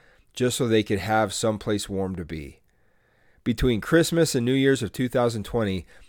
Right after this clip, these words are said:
all sixty rooms in the hotel were completely booked, with some rooms housing as many as eight or nine adults. Some guests even stayed in the lobby or meeting rooms just to have a warm place to be.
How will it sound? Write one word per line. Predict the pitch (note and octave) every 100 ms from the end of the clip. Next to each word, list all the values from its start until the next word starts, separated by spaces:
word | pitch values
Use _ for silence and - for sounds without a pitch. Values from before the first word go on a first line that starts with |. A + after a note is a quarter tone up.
| - -
all | B2 C#3
sixty | D3+ - D#3 - D#3
rooms | B2+ A#2+ A2+ G#2+
in | A2
the | G#2
hotel | G#2 A2+ - A2+ A2+
were | G#2
completely | - F2+ - - D#3 C#3 C3+
booked, | G#2 G2+ -
with | G#2+ G#2+ G#2 - - _
some | - - E3+ E3
rooms | C#3+ C3 B2
housing | C3+ C3+ C3 A#2
as | G2
many | A#2+ C3 G#2+
as | G2 -
eight | B2 C3
or |
nine | A2+ A2+ G#2+
adults. | F#2 E2+ - - - _ _ _ - _
Some | - D3+ E3
guests | D#3 D3+
even | D3+ C#3 C3
stayed | - C#3 C3+
in |
the | B2
lobby | A2+ A#2 C3 A2
or | F#2+
meeting | G#2 B2+ B2+
rooms | G2 F#2+ F2+
just | - B2 -
to |
have | A#2 A2+
a | G2
warm | F#2 G#2+ G2
place | G#2+ G2+ -
to |
be. | E2+ F2+ E2